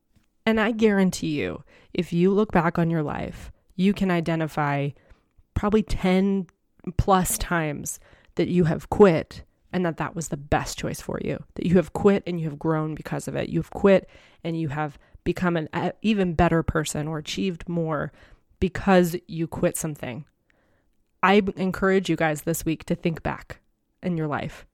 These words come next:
Think about the relationship you left that was actually super toxic and you didn't even realize until you left and found someone really great. Think about the job that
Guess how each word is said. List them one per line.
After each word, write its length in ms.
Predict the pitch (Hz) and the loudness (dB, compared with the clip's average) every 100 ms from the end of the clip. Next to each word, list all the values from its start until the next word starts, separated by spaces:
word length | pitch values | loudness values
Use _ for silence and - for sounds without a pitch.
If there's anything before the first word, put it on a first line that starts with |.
| _ - | _ -4
Think 140 | 208 | 2
about 140 | 196 | 2
the 80 | 190 | 2
relationship 580 | 180 175 175 170 - 170 | 2 2 0 -4 -4 -4
you 120 | 160 | -2
left 340 | 156 147 139 - | -2 -2 -4 -8
that 120 | 160 | -6
was 120 | 160 | -4
actually 260 | 160 - 170 | -4 -4 -8
super 240 | - 170 | -6 -6
toxic 460 | - 147 - 160 - | -4 -8 -8 -10 -6
and 100 | 185 | -4
you 60 | |
didn't 140 | 214 226 | 0 0
even 240 | 190 160 | 0 -2
realize 640 | 165 185 175 131 82 - - - _ _ | -2 0 0 -2 -4 -8 -14 -20 _ _
until 200 | 180 190 | -4 -2
you 100 | 175 | 0
left 280 | 165 165 - | 0 0 -2
and 100 | 156 | -4
found 300 | 151 151 143 _ | -4 -6 -8 _
someone 400 | - - 180 170 | -8 -2 0 0
really 220 | 160 156 147 | 0 -2 -4
great. 440 | 151 127 - - _ - - | -6 -6 -8 -14 _ -20 -8
Think 140 | 185 | -4
about 140 | 185 190 | -2 -2
the 80 | 160 | -4
job 560 | 147 156 156 147 151 - - - - | -2 2 2 0 -2 -12 -20 -20 -4
that 320 | 170 156 | -2 0